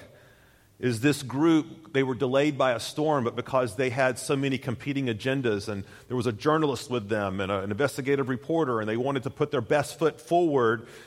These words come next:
they took chances they shouldn't have taken. They waited too long. They missed their window of opportunity. It's not cool to say this in a postmodern context, but everyone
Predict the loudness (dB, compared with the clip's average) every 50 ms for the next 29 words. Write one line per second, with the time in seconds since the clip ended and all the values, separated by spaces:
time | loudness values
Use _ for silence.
0 | -12 -4 -2 -2 -2 0 0 0 0 0 0 -4 -2 0 2 2 2 2 0 0
1 | 2 2 0 0 0 0 0 -2 0 -2 -4 -4 -2 0 0 2 2 0 0 -4
2 | -10 -8 -4 -2 -2 -2 0 0 0 0 2 2 0 0 0 0 2 2 2 4
3 | 2 0 -2 -2 -4 -2 0 0 0 2 2 2 2 0 -2 -4 -6 -10 -12 -16
4 | -18 -20 _ _ _ _ _ _ _ _ _ _ _ _ _ _ _ _ _ _
5 | -2 2 4 4 4 4 2 0 2 2 2 2 0 -2 -4 -8 -10 -12 -10 -4
6 | 0 2 2 2 2 0 0 0 0 0 0 0 0 2 2 2 0 0 -2 -4
7 | -6 -8 -10 -14 -20 -20 -20 -20 -10 -6 -4 -2 0 2 2 2 2 0 -4 -4
8 | -4 -4 -4 -4 -6 -8 -10 -14 -16 -20 -20 -20 -20 _ _ _ _ _ _ _
9 | _ _ _ _ -20 -20 _ _ _ -20 -20 -20 -20 -20 -20 -20 -20 -20 -20 -20
10 | -20 -20 -20 -20 -20 -20 -20 _ -6 -4 0 4 4 2 4 2 0 0 0 0
11 | -2 0 0 0 2 2 0 -2 -2 -2 -4 -2 0 0 0 0 0 0 0 0
12 | 2 0 0 -2 -2 -2 -2 -2 -2 -2 -4 -4 -4 -6 -8 -12 -12 -12 -12 -14
13 | -18 -20 -20 -20 _ _ _ _ _ -6 -6 -2 0 2 2 2 2 0 -2 -2
14 | -2 -2 -2 -2 -2 -2 -4 -6 -8 -12